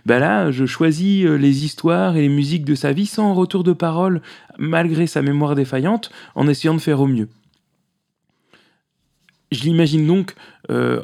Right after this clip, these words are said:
avec une certaine solitude, mais aussi la conséquence, c'est que moi, je me sens seul face à ces choix-là, et que je les prends, euh,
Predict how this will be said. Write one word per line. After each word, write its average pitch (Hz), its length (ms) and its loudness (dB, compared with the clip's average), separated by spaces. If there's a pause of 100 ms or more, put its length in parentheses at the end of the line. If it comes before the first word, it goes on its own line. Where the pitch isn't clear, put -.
(200)
avec 131 300 -2
une 131 120 0
certaine 139 340 -2
solitude, 127 560 -2 (320)
mais 170 360 2
aussi 135 320 0
la 165 140 0
conséquence, 131 520 -4
c'est 131 100 -4
que - 120 -2
moi, 175 300 0
je 139 140 -2
me 123 100 0
sens 117 260 -6
seul 208 280 0
face 135 260 -6
à 131 60 -4
ces 123 160 -4
choix-là, 120 360 -4 (380)
et - 100 -4
que 156 440 2
je 117 100 -4
les 131 120 2
prends, 190 420 -2
euh, 120 160 0